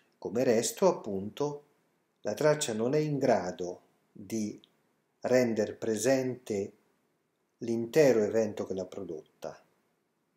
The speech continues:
ma, eh, chi è in grado di fare ciò è il soggetto, è il singolo individuo che guardando la traccia,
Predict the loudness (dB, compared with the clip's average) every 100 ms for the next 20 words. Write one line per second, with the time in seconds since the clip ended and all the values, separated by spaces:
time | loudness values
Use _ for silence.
0 | _ _ _ _ _ _ _ _ -8 -2
1 | 0 0 -4 -20 _ _ _ _ _ _
2 | _ _ _ _ _ _ _ _ _ _
3 | _ _ _ _ _ _ _ -10 -8 -8
4 | -8 -10 -14 -18 _ _ _ _ _ _
5 | -8 0 4 4 2 2 4 4 2 -4
6 | -2 0 2 2 2 0 -2 -4 -2 0
7 | -2 -2 -4 -6 -6 -6 -6 -10 -14 -12
8 | -12 _ _ _ _ _ _ _ _ _
9 | _ _ _ _ _ -10 -6 -4 -6 -8
10 | -10 -4 0 2 2 0 -2 -4 -10 _
11 | _ _ _ _ -6 -4 -4 -2 -4 -2
12 | 0 0 -2 -12 _ _ _ _ _ _
13 | -2 0 0 -2 2 2 2 0 -2 -2
14 | -4 -6 -6 -6 -6 -8